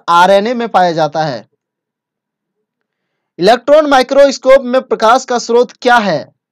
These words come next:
तो इलेक्ट्रॉन किरण। माचिस की तिल्ली के एक सिरे पर लगा मसाला निम्नलिखित का मिश्रण है, तो लाल फास्फोरस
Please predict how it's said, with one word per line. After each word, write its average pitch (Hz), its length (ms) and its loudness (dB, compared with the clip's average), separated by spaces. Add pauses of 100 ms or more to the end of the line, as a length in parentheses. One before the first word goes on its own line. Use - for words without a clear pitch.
(360)
तो 180 260 -10
इलेक्ट्रॉन 240 600 0
किरण। 208 520 -4 (1080)
माचिस 214 420 0
की 302 140 -8
तिल्ली 254 380 -6
के 277 180 -2
एक 226 280 0
सिरे 226 320 -4
पर 262 200 -4
लगा 202 360 2
मसाला 220 560 -2 (800)
निम्नलिखित 285 580 -4 (200)
का 226 180 2
मिश्रण 220 480 -2
है, 165 340 -6 (560)
तो 185 120 -4
लाल 196 460 2
फास्फोरस 269 840 0